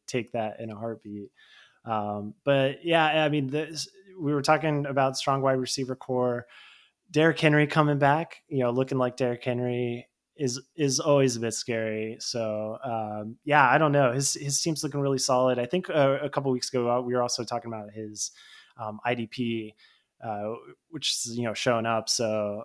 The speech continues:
um, yeah, uh, it, it's not, I don't think this is, like, a super exciting team. No, n-, yeah, aside from Jalen, who's, I mean, the Eagles are just, like, super fun to watch right now.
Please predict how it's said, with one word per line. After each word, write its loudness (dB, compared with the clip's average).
um, -10
yeah, 0
uh, 2
it, -4
it's -4
not, -2
I 4
don't 6
think 2
this 0
is, -2
like, 4
a 4
super 2
exciting 0
team. 0
No, 2
n-, -6
yeah, -2
aside 2
from 0
Jalen, 0
who's, -2
I -6
mean, 2
the -2
Eagles 2
are -8
just, -6
like, -6
super -4
fun -8
to -10
watch -8
right -4
now. -6